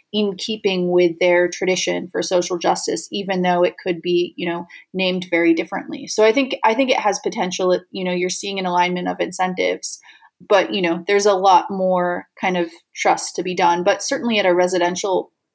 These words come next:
point for millennials to begin to inhabit some of these infrastructures, you know, we're already seeing that happen. I'll send you an article. I know the New York Times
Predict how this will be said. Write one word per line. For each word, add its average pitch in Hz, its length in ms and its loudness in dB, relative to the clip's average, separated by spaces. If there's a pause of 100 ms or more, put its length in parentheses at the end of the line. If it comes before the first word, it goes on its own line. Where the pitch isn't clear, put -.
point 175 340 -2 (440)
for 202 140 0
millennials 180 520 -2
to 208 60 -4
begin 180 220 -2
to 180 140 -4
inhabit 180 520 0
some 180 160 -6
of 180 60 -4
these 180 180 -6
infrastructures, 180 1040 -6
you 190 140 -4
know, 175 160 -4
we're 190 180 2
already 175 220 4
seeing 180 280 -6
that - 200 -6
happen. - 380 -8 (440)
I'll 262 160 2
send 330 160 6
you 320 60 8
an 269 80 4
article. 233 360 2
I 202 60 -2
know 233 140 2
the 233 200 4
New 214 120 0
York 208 180 2
Times 185 320 0